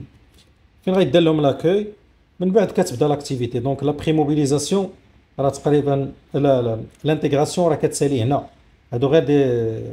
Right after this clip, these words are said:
يعني، غير كنكونوا عارفين شنو هو لو سيكونسمون ديال الخدمه، كيفاش كدار وصافي.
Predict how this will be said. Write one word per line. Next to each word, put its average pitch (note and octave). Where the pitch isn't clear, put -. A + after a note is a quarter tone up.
يعني، A#2+
غير C#3
كنكونوا C#3
عارفين C3
شنو C#3
هو C3
لو C3
سيكونسمون B2
ديال G#2
الخدمه، G#2+
كيفاش G#2+
كدار G2+
وصافي. -